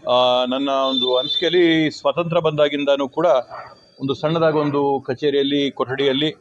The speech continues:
ನಮ್ಮ ಪಿ ಡಬ್ಲ್ಯೂ ಡಿ ಕೆಲಸ ನಡ್ಕೊಳ್ತಾ ಬರ್ತಾ ಇತ್ತು. ಇವತ್ತು ಇತ್ತೀಚಿನ ದಿನಗಳಲ್ಲಿ ನಾವು ನೋಡಿದ್ರೆ ನಮ್ಮ ಲೋಕೋಪಯೋಗಿ ಇಲಾಖೆ ಕಡೆಯಿಂದ ತಾಲೂಕಾದ್ಯಂತ ಸಾಕಷ್ಟು ಕೆಲಸಗಳು ಇವತ್ತು ಆಗ್ತಾ ಬರ್ತವೆ.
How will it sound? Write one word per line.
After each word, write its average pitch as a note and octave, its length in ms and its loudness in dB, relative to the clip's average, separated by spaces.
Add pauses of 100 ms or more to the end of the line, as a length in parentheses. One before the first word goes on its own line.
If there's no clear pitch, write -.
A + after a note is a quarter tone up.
(400)
ನಮ್ಮ B2 160 2
ಪಿ D3 200 0
ಡಬ್ಲ್ಯೂ C#3+ 240 2
ಡಿ C#3 260 -2
ಕೆಲಸ B2 260 -4
ನಡ್ಕೊಳ್ತಾ A#2+ 440 -2
ಬರ್ತಾ A2 260 -2
ಇತ್ತು. C#3+ 180 -2 (720)
ಇವತ್ತು D3+ 340 2
ಇತ್ತೀಚಿನ E3+ 580 0
ದಿನಗಳಲ್ಲಿ D#3 360 0
ನಾವು D3 140 2
ನೋಡಿದ್ರೆ C#3+ 540 4 (460)
ನಮ್ಮ B2+ 200 0 (1300)
ಲೋಕೋಪಯೋಗಿ D3+ 680 0
ಇಲಾಖೆ C#3 280 2
ಕಡೆಯಿಂದ B2 340 2 (640)
ತಾಲೂಕಾದ್ಯಂತ D#3+ 600 0
ಸಾಕಷ್ಟು E3 500 -2
ಕೆಲಸಗಳು D3+ 320 -4
ಇವತ್ತು C#3+ 280 0
ಆಗ್ತಾ B2+ 280 2
ಬರ್ತವೆ. G#2+ 400 -4